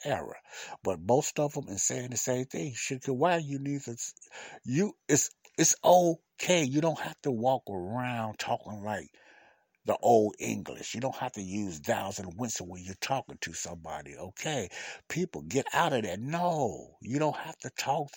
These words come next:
that way. It's okay to use your own vernacular of English today, long as it's interpreted the right way.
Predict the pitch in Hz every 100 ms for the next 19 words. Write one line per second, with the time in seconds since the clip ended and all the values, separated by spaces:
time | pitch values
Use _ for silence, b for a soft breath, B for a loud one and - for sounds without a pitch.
0 | - - - 85 80 71 78 92 113 -
1 | 127 127 - 151 147 131 104 101 120 113
2 | 110 113 - 87 107 95 98 92 113 110
3 | - 107 104 - 95 - 95 90 98 -
4 | - 113 113 101 B B B - 101 113
5 | 107 110 - 104 - 101 107 - 107 98
6 | 82 82 92 87 87 85 175 180 -